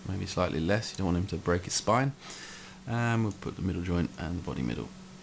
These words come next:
And just test that that's not working. Cool. You know what I did? I forgot to actually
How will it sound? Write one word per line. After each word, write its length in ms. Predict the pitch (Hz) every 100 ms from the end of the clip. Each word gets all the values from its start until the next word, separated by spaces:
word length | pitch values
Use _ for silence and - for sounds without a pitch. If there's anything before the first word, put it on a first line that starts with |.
| - - - - - - - - - -
And 120 | 58
just 180 | 60 -
test 220 | 85 -
that 80 | 76
that's 480 | 62 80 - - - - - - - - - -
not 160 | 95 87
working. 320 | 95 117 151 143 - -
Cool. 200 | - 143 - - -
You 80 | 95
know 120 | 101
what 80 | 110
I 60 |
did? 200 | 120 170 165 - - -
I 80 | -
forgot 500 | - - 104 - -
to 120 | 90
actually 420 | 92 - - 98